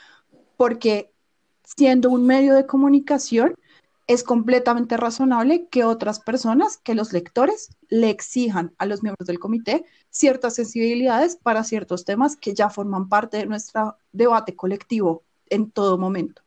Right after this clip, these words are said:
En últimas, sí nos parece muy importante que al terminar este podcast, em, seamos muy conscientes de que a la hora de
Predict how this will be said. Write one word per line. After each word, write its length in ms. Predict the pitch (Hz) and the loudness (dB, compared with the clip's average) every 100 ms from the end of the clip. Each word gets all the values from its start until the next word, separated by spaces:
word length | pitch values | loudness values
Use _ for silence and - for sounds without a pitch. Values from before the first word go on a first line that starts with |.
| _ _ _ _ _ _ _ | _ _ _ _ _ _ _
En 160 | 233 240 | 0 0
últimas, 480 | 226 202 202 220 - _ _ _ | 0 -2 -4 -6 -14 _ _ _
sí 240 | - 254 | 0 0
nos 160 | 226 226 | 2 0
parece 280 | 226 247 220 | 0 0 0
muy 200 | 202 196 | -2 -4
importante 720 | 190 190 - 208 202 175 175 | -4 -6 -4 -6 -4 -6 -4
que 320 | 185 175 190 - _ _ _ | -4 -2 -4 -10 _ _ _
al 180 | - 202 | -4 -2
terminar 460 | 208 202 202 196 180 | -2 -2 -2 0 0
este 220 | 175 170 | -2 -4
podcast, 600 | 185 185 - 180 180 _ _ _ - - _ | -2 -2 0 -2 -4 _ _ _ -20 -20 _
em, 600 | - 202 202 202 190 185 - _ _ _ _ _ | -2 2 2 2 2 -2 -6 _ _ _ _ _
seamos 760 | - 247 226 208 202 196 - _ _ _ _ _ _ _ _ | 0 2 4 2 0 -6 -12 _ _ _ _ _ _ _ _
muy 420 | - 214 247 254 | -2 4 6 6
conscientes 840 | - 220 220 254 254 240 226 233 - _ _ _ _ - | 4 0 2 2 2 2 0 -2 -4 _ _ _ _ -8
de 240 | 226 226 | 0 2
que 420 | 226 240 226 - - _ _ _ | 4 4 4 2 -8 _ _ _
a 120 | 220 | 0
la 200 | 226 220 | 4 4
hora 540 | 220 233 226 214 208 - - | 6 4 4 4 2 -2 -2
de 420 | 220 220 220 - | 2 2 2 -6